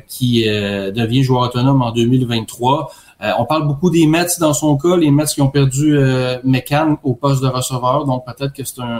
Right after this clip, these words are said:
un lien naturel qui pourrait se faire là. Euh, évidemment,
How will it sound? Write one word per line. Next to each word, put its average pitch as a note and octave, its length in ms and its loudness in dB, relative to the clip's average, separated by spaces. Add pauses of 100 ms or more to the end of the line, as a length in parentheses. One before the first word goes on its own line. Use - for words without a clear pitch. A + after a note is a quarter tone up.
(120)
un A2+ 40 -10
lien B2 220 2
naturel C3 480 -2
qui - 100 -10
pourrait A2+ 240 -16
se - 140 -6
faire A#2 200 -2
là. C3 260 -2 (420)
Euh, G2 160 -2
évidemment, A#2+ 640 0